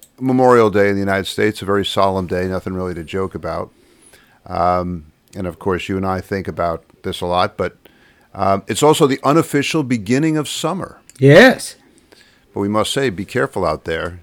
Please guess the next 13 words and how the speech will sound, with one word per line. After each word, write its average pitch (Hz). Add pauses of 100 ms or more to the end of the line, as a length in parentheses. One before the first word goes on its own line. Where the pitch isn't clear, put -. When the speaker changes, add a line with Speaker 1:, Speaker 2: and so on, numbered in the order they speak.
Speaker 1:
Don't 101
get 110
carried 107
away. 95 (440)
Virus 110
is 95
still 110
out 117
there. 78 (100)
Speaker 2:
Yeah. 180 (440)
Speaker 1:
Lurking. 82 (260)
And 85
so, 90